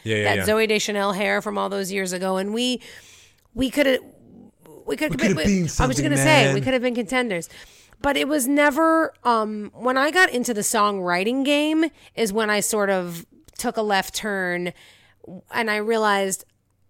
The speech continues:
Speaker 2: I was missing stand-up, I was missing comedy, I was missing acting. I re-, and I was like, s-, just like you were saying when I got here, like, there has to be a focus.
Speaker 1: Yeah.
Speaker 2: And I love all these things. And ultimately, in the dream project that I create and star in and make,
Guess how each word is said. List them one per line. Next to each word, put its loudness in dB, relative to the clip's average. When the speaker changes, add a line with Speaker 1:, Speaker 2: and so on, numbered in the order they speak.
Speaker 2:
I 0
was -2
missing 2
stand-up, 0
I -8
was -8
missing -4
comedy, -4
I -10
was -6
missing 2
acting. -2
I 0
re-, -2
and 0
I 2
was 0
like, -2
s-, -6
just -2
like -6
you -6
were 0
saying -2
when -4
I -2
got 2
here, -2
like, -4
there 0
has 0
to -4
be 0
a 2
focus. -2
Speaker 1:
Yeah. -2
Speaker 2:
And 2
I 0
love 2
all 6
these -2
things. 0
And -4
ultimately, 0
in -4
the -4
dream -4
project -4
that -4
I -2
create -4
and -8
star -4
in -4
and -6
make, -4